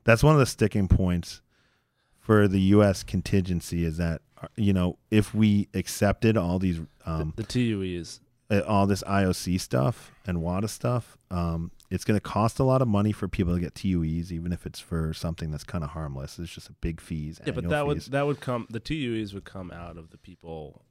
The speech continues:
Speaker 1: Yeah.
Speaker 2: requesting them. They'd have to pay for it.
Speaker 1: Yeah,
Speaker 2: But,
Speaker 1: yeah.
Speaker 2: but it's just the fact
Speaker 1: I mean, it's unfortunate.
Speaker 2: the fact that tran-,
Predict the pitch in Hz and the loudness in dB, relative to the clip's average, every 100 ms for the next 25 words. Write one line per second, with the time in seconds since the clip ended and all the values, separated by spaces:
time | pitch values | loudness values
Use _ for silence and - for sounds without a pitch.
0 | _ 110 98 87 82 87 - 85 80 80 | _ 2 2 2 -2 -6 -12 -14 -14 -16
1 | 85 85 87 85 - - 80 78 - 80 | -16 -16 -14 -16 -16 -14 -14 -16 -20 -20
2 | 78 80 107 90 82 - _ 92 107 90 | -20 0 2 4 2 -6 _ 0 2 2
3 | 85 _ _ - 127 123 120 139 - 117 | -2 _ _ -6 -4 -2 -2 -4 -2 -2
4 | 113 107 135 135 127 131 101 135 98 80 | -2 0 6 6 8 6 6 6 6 2
5 | 90 113 131 131 131 131 104 - 117 113 | -2 -2 0 0 0 -2 -4 -6 -4 -2
6 | 104 101 | -2 -4